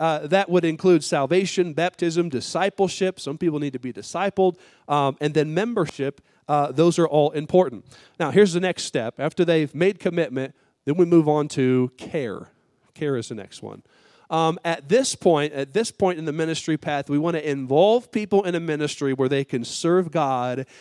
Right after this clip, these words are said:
and serve others. And particularly, it's at this point that we want to involve people in something that we call in-reach ministry.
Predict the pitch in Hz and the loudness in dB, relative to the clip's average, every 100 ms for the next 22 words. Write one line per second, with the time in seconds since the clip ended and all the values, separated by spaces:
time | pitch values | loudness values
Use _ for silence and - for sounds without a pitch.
0 | - _ 143 135 - - 170 160 156 147 | -20 _ -4 -4 -4 -4 -2 -2 -2 -4
1 | 120 107 95 - - _ - 151 - 156 | -4 -4 -6 -10 -12 _ -4 -2 0 0
2 | 285 311 208 170 147 135 131 139 _ - | -2 0 2 4 4 2 0 -4 _ -6
3 | 165 165 139 196 240 - 190 151 156 _ | -2 -4 0 0 0 0 0 0 -2 _
4 | _ _ 160 156 156 147 214 - 226 190 | _ _ -2 0 0 0 -2 -4 -4 -2
5 | 156 160 156 151 147 147 139 135 - 175 | 0 0 0 -4 0 0 0 -6 -4 -4
6 | 175 160 147 151 156 - 151 139 131 _ | -4 -4 -4 -4 -6 -2 -2 -2 -4 _
7 | _ 196 202 175 143 117 - 139 120 107 | _ -2 0 2 0 -2 -8 -8 -8 -10
8 | - 95 | -12 -12